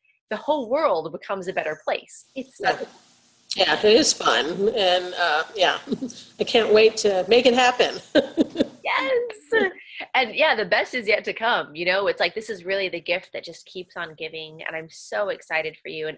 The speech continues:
Speaker 1: everything that's happened for you. What sort of advice or, like, what else would you, would you say to somebody who is maybe on the path that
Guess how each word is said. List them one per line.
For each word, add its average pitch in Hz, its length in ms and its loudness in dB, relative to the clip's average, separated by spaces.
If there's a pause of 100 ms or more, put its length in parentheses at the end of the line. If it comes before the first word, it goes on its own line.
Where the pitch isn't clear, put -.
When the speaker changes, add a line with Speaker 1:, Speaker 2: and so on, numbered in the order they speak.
(140)
Speaker 1:
everything 208 400 -6
that's - 180 -18
happened 147 420 -8
for 156 60 -16
you. 147 440 -10 (600)
What 339 220 -2
sort 403 160 -4
of 359 100 -8
advice 240 580 -2
or, 214 100 -6
like, 196 200 -6
what 247 140 -4
else 311 240 -6
would 233 160 -12
you, 226 480 -8
would 208 140 -12
you 214 120 -12
say 180 320 -2
to 170 140 -14
somebody 180 500 -10
who 180 420 -6
is 170 280 -8
maybe 190 280 -8
on 190 120 -10
the 190 80 -8 (120)
path 196 200 -4 (180)
that 175 180 -6